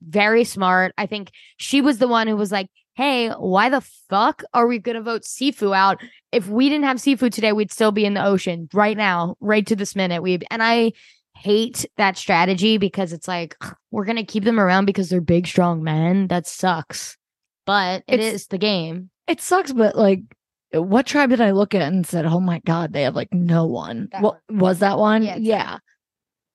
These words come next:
Speaker 2: But I, uh, no. What team is
Speaker 1: No.
Speaker 2: Brando on?
Speaker 1: No, because that's Emily, Brando,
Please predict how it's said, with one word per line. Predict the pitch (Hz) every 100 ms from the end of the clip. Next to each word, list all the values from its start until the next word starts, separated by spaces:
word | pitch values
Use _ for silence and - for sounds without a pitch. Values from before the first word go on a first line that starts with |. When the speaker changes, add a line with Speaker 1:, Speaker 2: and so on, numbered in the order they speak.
| -
Speaker 2:
But | 202 - _ -
I, | 220 - _ _ - 262 320 330 339 320
uh, | - _ -
no. | 190 208 226 226 214 _ _ _ _ -
What | 240 247
team | -
is | 262 196
Speaker 1:
No. |
Speaker 2:
Brando | 202 185 170 - 71
on? | 90 85 190 233
Speaker 1:
No, | 233 214 190
because | 190 226 208
that's | 254 - -
Emily, | 208 214 202
Brando, | 202 196 190